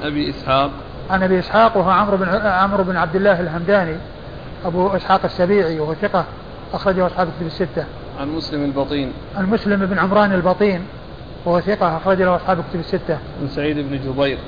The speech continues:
Speaker 2: عن سعيد بن جبير، وهو ثقة، أخرج له أصحاب الكتب الستة.
Speaker 1: عن ابن عباس.
Speaker 2: عن ابن عباس بن عبد المطلب بن عم النبي صلى الله عليه وسلم، وأحد العبادلة الأربعة من الصحابة،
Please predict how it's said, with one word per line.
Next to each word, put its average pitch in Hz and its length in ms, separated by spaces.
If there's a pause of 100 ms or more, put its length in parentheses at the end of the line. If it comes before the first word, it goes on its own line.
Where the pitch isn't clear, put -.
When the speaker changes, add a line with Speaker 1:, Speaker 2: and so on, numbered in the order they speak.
(120)
Speaker 2:
عن 185 100
سعيد 190 300
بن 190 120
جبير، 180 360
وهو 165 160
ثقة، 185 300 (460)
أخرج 185 240
له 185 100
أصحاب 180 240
الكتب 170 180
الستة. 170 480
Speaker 1:
عن 131 60
ابن 131 260
عباس. 127 360
Speaker 2:
عن 185 80
ابن 185 100
عباس 170 380 (160)
بن 180 60
عبد 165 200
المطلب 180 540
بن 175 80
عم 180 180
النبي 175 260
صلى 170 160
الله 165 200
عليه 156 100
وسلم، 196 340 (580)
وأحد 170 320
العبادلة 170 540
الأربعة 175 380
من 160 100
الصحابة، 175 540